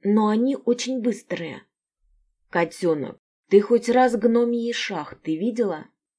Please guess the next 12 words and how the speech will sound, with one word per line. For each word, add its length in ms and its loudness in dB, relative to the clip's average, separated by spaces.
Демид 420 -2
бросил 520 4
на 100 -8
меня 340 -4
косой 380 -4
взгляд 600 -4
и 100 -2
взял 320 0
за 260 -8
руку. 380 -14
На 200 0
картинках, 920 -4